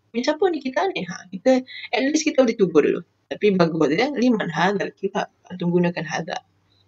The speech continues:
Okey. Liman hadal kitab. Punya siapa bu-, buku ni? Ha, liman. Liman tu punya siapa? Jadi, kita dah belajar. Hari ini adalah tentang adatul istifham.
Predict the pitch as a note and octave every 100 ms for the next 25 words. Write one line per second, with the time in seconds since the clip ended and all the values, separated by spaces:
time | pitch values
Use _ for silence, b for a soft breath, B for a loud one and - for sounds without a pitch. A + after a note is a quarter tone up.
0 | _ - - E3+ G#3+ - B D4 D4+ A#3+
1 | A#3+ F#4+ F4 C#4 D4+ - - B3+ C4+ F4+
2 | - F#3+ E3+ - - _ - G3 - D#4+
3 | G#4+ B3+ - _ _ - - F3 G3 D#3+
4 | A#2 - D#3 D3+ F#3+ B3+ - _ _ D3+
5 | C3+ - C3 - B2 - F3 - B B
6 | B - F#3 C4 D4+ - _ _ - E3
7 | C#3+ D#3+ D3+ F#3+ A3+ C4 D4+ D#4 _ _
8 | _ - C3+ E3 F#3 A3 G3 G#3+ G#3+ G3+
9 | G#3+ - G3 G#3+ C4+ C4 - F3 - C3
10 | - - C#3